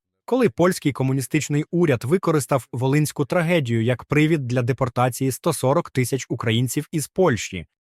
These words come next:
Тема волинської трагедії залишається чутливою у відносинах між Україною та Польщею. У дві тисячі шістнадцятому році польський Сейм визнав події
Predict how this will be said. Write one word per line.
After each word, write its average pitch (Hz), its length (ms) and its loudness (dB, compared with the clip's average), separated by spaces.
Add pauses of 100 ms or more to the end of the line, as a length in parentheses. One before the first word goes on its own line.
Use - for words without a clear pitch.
(120)
Тема 175 260 4
волинської 131 520 2
трагедії 147 500 0
залишається 123 600 0
чутливою 135 720 2
у 113 120 0
відносинах 127 680 0
між 123 240 -2
Україною 117 520 0
та 151 140 0
Польщею. 95 640 0 (380)
У 147 80 2
дві 165 220 0
тисячі 147 480 0
шістнадцятому 127 760 -2
році 165 400 0
польський 160 440 0
Сейм 98 400 -2
визнав 151 400 2
події 131 480 0